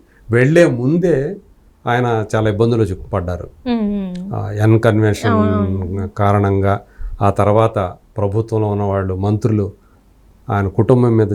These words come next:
Speaker 1: చేసినటువంటి వ్యాఖ్యల వల్ల, సమంత ఇష్యూ ఏదైతే ఉందో దాంతోటి సరిగ్గా రేపు, రేపు రొ-, రెండు రోజుల్లోనూ ఆయన ష-, షార్ట్,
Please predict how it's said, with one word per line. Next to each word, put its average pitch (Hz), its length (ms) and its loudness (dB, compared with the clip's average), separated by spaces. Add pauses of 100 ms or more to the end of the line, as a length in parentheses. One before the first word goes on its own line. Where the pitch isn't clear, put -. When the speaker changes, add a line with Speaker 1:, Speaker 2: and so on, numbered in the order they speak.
(120)
Speaker 1:
చేసినటువంటి 98 840 -2
వ్యాఖ్యల 98 600 2
వల్ల, 90 360 -2 (520)
సమంత 104 420 2
ఇష్యూ 92 520 -2
ఏదైతే 104 400 -2
ఉందో 107 260 -2
దాంతోటి 104 580 -2 (240)
సరిగ్గా 113 540 2 (480)
రేపు, 120 640 -2
రేపు 120 420 -2
రొ-, 165 280 -4
రెండు 135 220 2
రోజుల్లోనూ 127 420 2
ఆయన 113 360 0 (280)
ష-, - 120 -20 (220)
షార్ట్, - 540 0